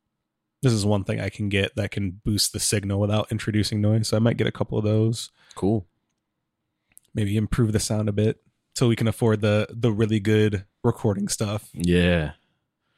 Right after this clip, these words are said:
Speaker 2: Which probably can soon. It's the other thing.
Speaker 1: Oh, maybe. I don't know. Maybe, may-, maybe we'll figure out how to, like, monetize <laughs>
Speaker 2: Yeah.
Speaker 1: properly and get, get more,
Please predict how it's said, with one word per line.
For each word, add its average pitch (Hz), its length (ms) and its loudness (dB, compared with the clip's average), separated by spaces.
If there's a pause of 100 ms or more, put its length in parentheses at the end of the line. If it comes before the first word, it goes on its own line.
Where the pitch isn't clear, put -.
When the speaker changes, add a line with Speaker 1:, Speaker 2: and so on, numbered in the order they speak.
(280)
Speaker 2:
Which - 400 -6 (380)
probably 85 340 2
can 90 420 2 (160)
soon. 78 680 -6 (640)
It's - 80 -20
the 80 100 -4
other 78 180 -6
thing. 73 360 -12 (2000)
Speaker 1:
Oh, 392 160 2
maybe. 170 360 0 (360)
I 160 100 6
don't - 20 6
know. 143 100 6
Maybe, 143 260 6 (320)
may-, 165 120 6
maybe 180 200 8
we'll 196 120 6
figure 180 220 6
out 175 80 4
how 180 80 4
to, 170 80 2
like, 160 160 4
monetize 120 1120 2
<laughs> - 60 -6
Speaker 2:
Yeah. - 60 -6 (300)
Speaker 1:
properly 120 560 8
and 120 120 0
get, 139 220 2 (300)
get 156 180 0
more, 143 360 4